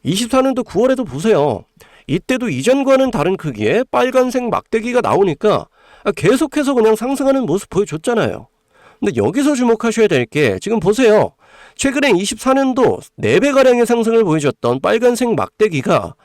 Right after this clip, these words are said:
또 한 번 나와줬습니다. 이게 무슨 뜻이겠습니까, 여러분? 개미 투자자 매도 물량을 글로벌 기관 세력들이 또 바닥 구간에서 받아 먹었다, 이렇게 생각하시면 되는 거죠.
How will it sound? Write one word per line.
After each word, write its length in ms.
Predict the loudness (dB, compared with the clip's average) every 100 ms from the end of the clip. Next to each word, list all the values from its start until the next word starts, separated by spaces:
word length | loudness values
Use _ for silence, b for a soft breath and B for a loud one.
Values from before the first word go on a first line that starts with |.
| B B B B -4
또 160 | 2
한 160 | 2 2
번 160 | 0
나와줬습니다. 1080 | 2 2 0 -2 -8 -4 -2 0 0 -2 -6 _ B B B _
이게 280 | -4 -2 -2
무슨 420 | -4 -2 0 0
뜻이겠습니까, 840 | 0 0 0 0 -2 -8 -4 -2
여러분? 320 | -2 -4 -10 -18 _ b b b b
개미 300 | -2 0 0
투자자 360 | -2 0 2
매도 260 | 2 4 4
물량을 640 | 4 2 4 2 2 -4
글로벌 320 | -2 -2 0 -4
기관 360 | -6 -2 0
세력들이 680 | 0 -2 -4 -2 0 -2 -4 -8 b b b
또 100 | -2
바닥 320 | 0 0 0
구간에서 400 | 0 0 2 0
받아 240 | -4 0 2
먹었다, 580 | 2 0 2 2 2
이렇게 280 | 0 -2 -2
생각하시면 580 | -2 -4 -4 -4 -2 -2
되는 240 | 0 2
거죠. 400 | 0 0 -2 -4